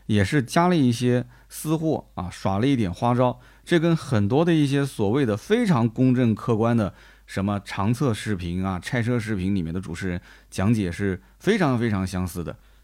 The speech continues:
那么就比方说我前面提到的那一点，当他去形容这个驾驶员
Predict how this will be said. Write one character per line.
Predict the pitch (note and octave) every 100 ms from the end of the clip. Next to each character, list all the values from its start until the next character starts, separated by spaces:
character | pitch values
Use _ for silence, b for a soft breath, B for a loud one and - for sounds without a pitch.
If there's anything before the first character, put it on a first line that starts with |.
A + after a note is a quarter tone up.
| -
那 | F3
么 | F3+
就 | G3
比 | D3
方 | C#3
说 | C#3+ F3+ F#3
我 | - A2+
前 | B2+
面 | F3 D3+
提 | C3+
到 | E3
的 | D#3+
那 | D3+
一 | A#2
点， | G2 E2 B B B
当 | F#3+
他 | G3+
去 | G3 F#3
形 | C#3+ C3+ E3+
容 | E3+ E3+ - b -
这 | C#3+ C3+ A#2+
个 | A2+ A2 G#2
驾 | - F#3
驶 | C3+ A2
员 | G#2+ B2